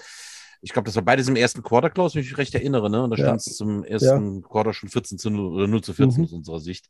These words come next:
Speaker 2: Also dieser, dieser lange Pass, das war tatsächlich, äh, ich muss jetzt überlegen, ob's der erste oder zweite Drive war, aber dann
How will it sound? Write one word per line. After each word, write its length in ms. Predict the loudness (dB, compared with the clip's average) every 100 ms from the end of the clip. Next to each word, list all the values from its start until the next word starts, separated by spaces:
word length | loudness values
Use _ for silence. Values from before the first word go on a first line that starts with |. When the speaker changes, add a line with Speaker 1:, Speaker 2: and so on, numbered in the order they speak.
| 2
Speaker 2:
Also 220 | 4 6
dieser, 460 | 6 6 6 4 2
dieser 280 | 2 2
lange 300 | 4 4 4
Pass, 340 | 2 0 -4 -2
das 200 | -8 -4
war 120 | -4
tatsächlich, 760 | -2 -4 -2 -6 -2 -4 -2 -2
äh, 340 | 4 4 4 0 _ -20 -20 _ -20 -20 _ -20 -20 -20 -20 -20 _ -20 _ -10
ich 100 | 2
muss 140 | 6 6
jetzt 120 | 8
überlegen, 440 | 8 10 10 8
ob's 140 | 4 2
der 160 | 2
erste 300 | 4 0 2
oder 140 | 0 0
zweite 380 | -2 -2 0
Drive 380 | 0 2 2 0
war, 200 | -2 -2
aber 320 | -2 -2 -2 -2
dann 360 | -2 0 -2